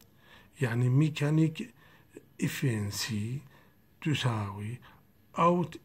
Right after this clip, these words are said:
إنرجي إنبوت إنرجي كروس مية بالمية، يعني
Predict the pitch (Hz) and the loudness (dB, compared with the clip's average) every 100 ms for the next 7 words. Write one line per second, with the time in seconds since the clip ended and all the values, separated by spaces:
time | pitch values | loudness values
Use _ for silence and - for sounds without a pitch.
0 | 190 151 127 110 113 110 117 123 135 156 | 0 2 2 -2 -4 -6 -6 -4 -4 -6
1 | - - - _ - 185 170 160 135 180 | -14 -20 -20 _ -4 0 0 0 0 0
2 | 175 - - - 135 117 110 113 117 131 | -2 -4 -10 -2 -2 -2 -4 -6 -4 -2
3 | 156 - - - - _ _ - - 151 | -2 -6 -20 -20 -20 _ _ -20 -6 2
4 | 139 135 - 143 139 139 131 131 127 113 | 2 2 -2 2 6 6 4 2 2 0
5 | 104 120 123 113 117 123 | -4 -6 -6 -4 -6 -6